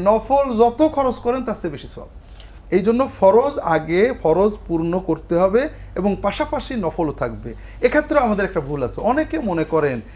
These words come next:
যে নফলের বোধহয় কোনো গুরুত্ব নেই, নফল গুরুত্বহীন বিষয়। এখানে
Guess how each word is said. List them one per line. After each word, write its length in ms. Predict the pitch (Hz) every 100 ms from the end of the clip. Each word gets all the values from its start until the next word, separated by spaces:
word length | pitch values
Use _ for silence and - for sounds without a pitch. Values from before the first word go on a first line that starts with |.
| -
যে 80 | 233
নফলের 460 | 233 254 294 285 269
বোধহয় 280 | 240 214
কোনো 200 | 208 196
গুরুত্ব 360 | 180 175 165 156
নেই, 180 | 127 107 - - - 143
নফল 420 | 165 - 269 311 185
গুরুত্বহীন 560 | 190 185 175 143 151
বিষয়। 280 | 117 104 117 - - - - - - - -
এখানে 240 | - 240